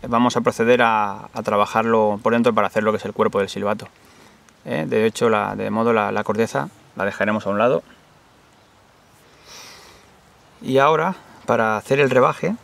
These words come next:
a ver, que se vea bien, ¿veis dónde está aquí este mordisquito? Que es donde hemos hecho antes el, el hueco.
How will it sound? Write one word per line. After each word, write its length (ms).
a 80
ver, 140
que 100
se 140
vea 180
bien, 300
¿veis 500
dónde 200
está 160
aquí 260
este 160
mordisquito? 600
Que 80
es 40
donde 140
hemos 100
hecho 160
antes 240
el, 400
el 160
hueco. 380